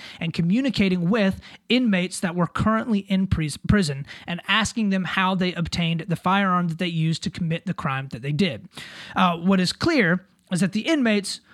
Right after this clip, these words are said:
pretty much found ways to get a weapon, okay? In the thirteen states with the fewest gun regulations, okay, so the most relaxed gun laws, about forty percent of the inmates said that they ob-,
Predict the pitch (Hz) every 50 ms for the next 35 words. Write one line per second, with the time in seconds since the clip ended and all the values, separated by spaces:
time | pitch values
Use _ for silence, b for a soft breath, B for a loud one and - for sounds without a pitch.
0 | b b b b b - - 320 339 302 302 277 - - - 247 220 208 214 196
1 | 190 196 196 185 - - 220 165 175 175 160 151 143 120 - - - - - -
2 | 160 - 208 190 202 202 208 - - 190 185 170 - - 240 269 285 269 - 311
3 | 320 294 - - - 214 202 233 - - 220 202 190 - 196 175 - - - 214
4 | 247 262 262 269 247 - - - 190 196 175 202 196 196 190 175 165 156 143 147
5 | 131 127 123 120 - 131 139 170 190 - - _ - - 202 180 185 202 202 -
6 | - 185 170 160 160 165 165 180 185 180 - - 190 170 160 160 156 175 202 208
7 | - - - 208 170 185 160 156 139 127 123 139 180 208 - - B B B B
8 | B B 185 180 196 180 165 - - - 247 262 277 254 285 262 - - 214 -
9 | - - 233 214 220 202 - - 208 208 185 170 196 190 170 180 170 160 156 160
10 | 160 - - - 185 - 202 185 175 160 160 160 170 180 180 175 175 160